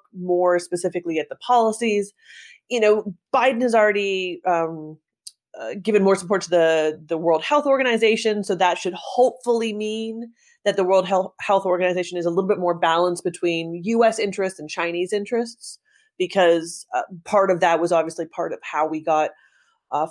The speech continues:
farther into the problems of the pandemic, because the W-, W H O was much more trusting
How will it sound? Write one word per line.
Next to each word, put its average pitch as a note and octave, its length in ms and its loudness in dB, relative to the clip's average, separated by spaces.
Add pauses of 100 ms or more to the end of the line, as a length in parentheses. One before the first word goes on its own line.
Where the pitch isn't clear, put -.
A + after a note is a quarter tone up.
farther A#3 400 6
into G3+ 220 0
the F3 100 0
problems E3+ 400 -2
of D#3+ 60 -8
the D3+ 80 -8
pandemic, G#3+ 640 -2
because E3 320 -8
the E3+ 100 -4
W-, E3 460 0 (100)
W E3+ 260 2
H D#3 200 0
O G3 220 4
was E3 420 0 (300)
much A#3 140 -2
more F#3+ 120 -4
trusting G3+ 800 0